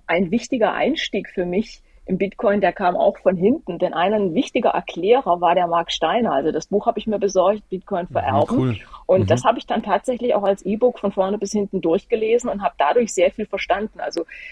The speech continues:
Speaker 1: im Prinzip habe ich den zweiten Schritt vorm ersten gemacht. Ich habe erst mal gelernt, wie man's vererbt, <laughs> bevor ich verstanden habe, wie man's stackt. Aber egal, es ist ja wurscht, wie rum die Information kommt.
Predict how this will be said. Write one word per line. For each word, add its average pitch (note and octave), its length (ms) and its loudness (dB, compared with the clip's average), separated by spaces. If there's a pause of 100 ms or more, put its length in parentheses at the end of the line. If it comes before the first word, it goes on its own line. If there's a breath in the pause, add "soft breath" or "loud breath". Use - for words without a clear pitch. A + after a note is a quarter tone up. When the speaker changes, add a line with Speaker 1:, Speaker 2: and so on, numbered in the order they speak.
(140)
Speaker 1:
im E3+ 80 -6
Prinzip G3+ 320 2
habe F#3+ 140 2
ich - 80 -6
den F#3 100 -2
zweiten F#3+ 340 2
Schritt G#3 200 -2
vorm F#3+ 180 2
ersten G#3+ 380 -2
gemacht. F#3 260 0
Ich - 60 -6
habe - 120 -2
erst F3+ 140 -4
mal G3 100 -2
gelernt, F3+ 360 0
wie F#3+ 60 -4
man's F#3+ 220 -2
vererbt, G3+ 380 4
<laughs> - 0 -
bevor D#5 320 -2
ich C3 60 0
verstanden B3 680 4
habe, - 180 2
wie C4+ 160 -2
man's - 320 -4
stackt. - 460 0 (420 loud breath)
Aber G3+ 180 6
egal, D4 400 4
es A#3 80 2
ist A#2+ 120 0
ja G#3+ 120 6
wurscht, - 260 4
wie - 60 -6
rum G#3+ 180 -6
die G#3+ 80 -2
Information F#3+ 680 -4
kommt. G#3 300 -6